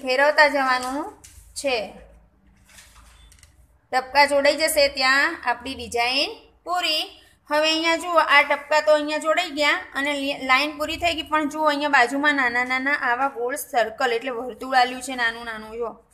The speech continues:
એ તમારે અહીંયા આવું ગોળ પેન્સિલ વડે ટપકા જોડીને ગોળ બનાવવાનું રહેશે. આમ, આવી રીતે વ્યવસ્થિત રીતે કરવાનું છે.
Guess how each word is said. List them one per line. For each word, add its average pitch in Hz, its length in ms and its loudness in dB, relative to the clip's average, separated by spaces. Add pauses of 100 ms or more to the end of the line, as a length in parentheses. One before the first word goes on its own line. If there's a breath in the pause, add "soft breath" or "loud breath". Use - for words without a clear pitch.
(840 loud breath)
એ 233 80 -6
તમારે 240 320 -4
અહીંયા 262 300 -4 (120)
આવું 240 280 -6
ગોળ 240 320 -4
પેન્સિલ 247 480 -10
વડે 240 260 -2
ટપકા 240 320 -2
જોડીને 247 380 -8
ગોળ 226 200 -8
બનાવવાનું 240 600 -6 (720 soft breath)
રહેશે. 269 460 -4 (1300)
આમ, 208 160 -18 (1500)
આવી 214 280 -10
રીતે - 240 -18 (4000)
વ્યવસ્થિત 220 520 -2
રીતે 240 260 -6
કરવાનું 240 460 -4
છે. 247 200 -6